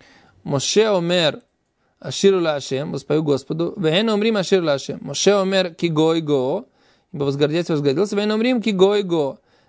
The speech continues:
Раби Нехемия омер, Раби Нехемия говорит, д-, д-, другое, третье мнение. «Кесофера порес аль шма»,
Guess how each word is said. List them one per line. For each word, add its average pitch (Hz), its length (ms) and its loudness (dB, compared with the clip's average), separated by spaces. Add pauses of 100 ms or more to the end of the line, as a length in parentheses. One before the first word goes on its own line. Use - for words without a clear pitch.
(120)
Раби 143 220 -2
Нехемия 240 440 -2
омер, 202 140 0
Раби 180 120 -4
Нехемия 196 240 -2
говорит, 190 220 -12
д-, 180 220 -2
д-, - 20 -2
другое, 175 720 2
третье 190 360 2
мнение. 147 300 -8 (400)
«Кесофера 233 800 0
порес 190 440 -2
аль 175 140 0
шма», 165 400 -2